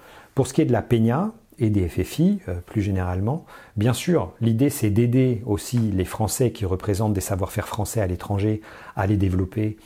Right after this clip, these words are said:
dans la gastronomie, dans la mode et toutes ces choses-là, puisque c'est bien de produire en France, mais à un moment donné aussi, il faut pouvoir exporter ces produits.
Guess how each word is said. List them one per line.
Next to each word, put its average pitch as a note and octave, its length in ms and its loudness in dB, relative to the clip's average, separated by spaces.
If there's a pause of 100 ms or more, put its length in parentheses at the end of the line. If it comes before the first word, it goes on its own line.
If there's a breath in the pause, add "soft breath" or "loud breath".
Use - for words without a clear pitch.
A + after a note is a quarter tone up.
(200 loud breath)
dans F#2 160 -2
la E2 100 -6
gastronomie, G#2 640 0
dans F#2+ 140 -2
la E2+ 140 -4
mode G2+ 280 0
et F2 60 -4
toutes - 160 -10
ces G2+ 100 -8
choses-là, C3+ 320 -2
puisque - 300 -6 (280 loud breath)
c'est - 180 -2
bien B2 200 2
de B2+ 60 0
produire G#2 320 0
en G2 80 0
France, - 340 -4
mais G2+ 60 -2
à F#2 40 -4
un F#2+ 40 -2
moment F#2+ 220 0
donné F#2+ 260 0
aussi, A#2+ 300 -4
il D3 80 -2
faut - 160 -8
pouvoir F#2+ 280 -4
exporter - 460 -2
ces A2+ 140 -2
produits. F2 400 -6